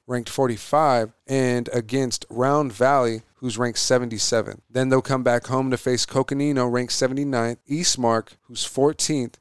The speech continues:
and then hit the road again to play Snowflake, who's ranked thirtieth. Then after their bye,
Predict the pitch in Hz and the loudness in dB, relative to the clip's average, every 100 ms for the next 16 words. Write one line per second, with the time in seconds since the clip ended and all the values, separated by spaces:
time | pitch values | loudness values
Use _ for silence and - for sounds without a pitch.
0 | - 127 131 123 139 139 139 139 123 135 | -6 0 0 0 0 2 4 4 2 2
1 | 147 127 - 123 110 - 135 131 - 113 | 2 0 0 0 0 0 0 0 0 -2
2 | 107 - 117 110 107 - 117 101 - _ | -2 -4 -6 -4 -6 -2 -2 -2 -10 _
3 | - 131 123 139 151 127 110 95 117 147 | -4 -4 0 -2 0 2 2 4 2 4
4 | 120 113 | 2 -2